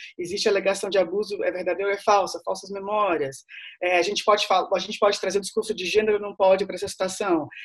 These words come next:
A gente fala de racismo ou não fala sobre isso. Então, tudo isso evidencia o quanto, é, esse elemento de incerteza cerca, é,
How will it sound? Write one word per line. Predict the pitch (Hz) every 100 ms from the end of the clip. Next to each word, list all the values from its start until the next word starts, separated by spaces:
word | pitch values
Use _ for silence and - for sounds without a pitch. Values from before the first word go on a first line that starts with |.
| -
A | 170
gente | 175 180 190
fala | - 202 196
de | 190
racismo | - 180 233 214
ou | 202
não | 196
fala | 202 190
sobre | 185 202 196
isso. | 175
Então, | 202 240 240 240 - - -
tudo | 269 269
isso | 247
evidencia | 233 247 247 233 - 240 277 220 196
o | 196
quanto, | 226 233 262 247 294 427 - _ _ _
é, | 196 202 202 202
esse | 202 -
elemento | 208 208 247 240
de | 233
incerteza | 233 240 - 226 240
cerca, | 233 - 214 - - 233 240 - _ _ _
é, | 185 190 190 190 185 180 180